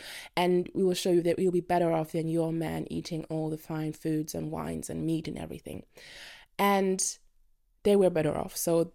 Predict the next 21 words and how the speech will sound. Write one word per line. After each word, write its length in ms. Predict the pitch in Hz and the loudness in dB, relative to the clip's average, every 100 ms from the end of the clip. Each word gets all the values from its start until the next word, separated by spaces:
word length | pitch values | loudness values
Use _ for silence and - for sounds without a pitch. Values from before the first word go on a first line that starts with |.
| - | 2
they 300 | 165 165 - | 4 2 0
were 220 | 165 165 - | 0 0 0
allowed 360 | 160 160 - | -2 -2 -2
to 160 | - 170 | -6 -6
just 340 | 160 156 - - | -4 -4 -6 -6
eat 280 | 151 151 - | -4 -6 -6
their 240 | 151 156 - | -6 -6 -8
vegetables 680 | 160 160 156 - 160 - - | -4 -4 -4 -6 -6 -6 -10
and 180 | 156 160 | -10 -10
the 80 | 160 | -12
food 320 | - 160 156 | -6 -4 -4
that 160 | 151 - | -6 -6
was 200 | 147 - | -8 -10
holy 580 | - 156 156 156 156 - | -10 -6 -4 -4 -6 -8
and 380 | 151 151 151 - | -10 -10 -12 -14
clean. 400 | - 160 151 143 - - - - - _ | -10 -6 -4 -6 -10 -20 -20 -20 -20 _
Um, 640 | 180 180 175 165 165 160 165 _ _ _ _ - - | 0 2 2 0 0 -2 -6 _ _ _ _ -20 2
yeah, 240 | 233 254 | 6 6
so 300 | - 226 196 | 6 2 2
basically, 760 | 196 - 202 208 196 185 170 185 _ _ _ _ _ | 0 2 4 4 0 2 0 -2 _ _ _ _ _
Daniel 720 | - 202 233 185 165 165 180 | 0 2 4 4 2 -2 -6